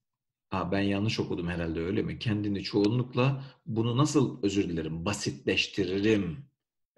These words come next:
e, Allah razı olsun" noktasında yoğunlaşıyormuş o designer. Nasıl daha basit hale getirebilirim? Akademide de durum aynı, öyle söyleyeyim. Akademide bir teorinin en kuvvetli yönü onun simple,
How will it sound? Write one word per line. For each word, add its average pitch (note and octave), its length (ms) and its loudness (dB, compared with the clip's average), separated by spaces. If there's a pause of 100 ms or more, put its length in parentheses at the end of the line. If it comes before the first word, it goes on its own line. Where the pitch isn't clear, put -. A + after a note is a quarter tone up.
e, - 40 -6
Allah D#2 380 -6
razı D#2+ 300 -4
olsun" E2 300 -10
noktasında F2+ 580 -4
yoğunlaşıyormuş E2+ 1160 -4 (420)
o E2+ 380 -2
designer. E2 720 -2
Nasıl G#2+ 320 0
daha F#2+ 300 -2
basit F2 300 -4
hale E2 260 0
getirebilirim? D#2+ 760 -6 (380)
Akademide C3 600 6
de G2+ 140 4
durum F2+ 240 -2
aynı, E2 260 -4
öyle E2+ 220 -4
söyleyeyim. C#2+ 500 -6 (480)
Akademide G#2+ 640 2
bir A#2+ 100 0
teorinin G#2 720 2 (120)
en A#2+ 240 0
kuvvetli F#2 480 0
yönü F#2+ 440 0
onun F#2+ 220 -4
simple, G2 600 -4